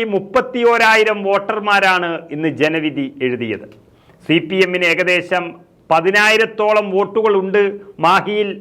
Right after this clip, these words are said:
എന്നാണ് അവരുടെ കണക്ക്. സിറ്റിംഗ് എം പിയും മുൻ മുഖ്യമന്ത്രിയുമായ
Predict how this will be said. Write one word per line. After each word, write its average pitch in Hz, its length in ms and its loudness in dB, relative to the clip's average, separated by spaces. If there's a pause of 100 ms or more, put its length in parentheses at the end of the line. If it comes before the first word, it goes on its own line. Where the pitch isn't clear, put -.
(120)
എന്നാണ് 190 280 0
അവരുടെ 196 300 0
കണക്ക്. 190 260 -2 (720)
സിറ്റിംഗ് 240 420 2
എം 220 120 -4
പിയും 233 300 0
മുൻ 214 180 -2
മുഖ്യമന്ത്രിയുമായ 226 720 0